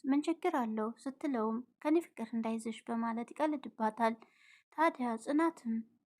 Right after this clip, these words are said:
«እኔ እኮ ባለትዳር ነኝ» ሲላት «እንደዚህ ስታርጌ ሰባተኛ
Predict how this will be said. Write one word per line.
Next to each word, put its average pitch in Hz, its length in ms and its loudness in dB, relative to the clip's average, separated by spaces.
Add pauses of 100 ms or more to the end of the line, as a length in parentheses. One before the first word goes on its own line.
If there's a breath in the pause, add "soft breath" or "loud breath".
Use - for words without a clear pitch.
(360)
«እኔ 285 140 4
እኮ 330 160 2 (180)
ባለትዳር 302 560 2
ነኝ» 233 220 0
ሲላት 240 380 -4 (360)
«እንደዚህ 311 380 4
ስታርጌ 226 640 0
ሰባተኛ 311 480 0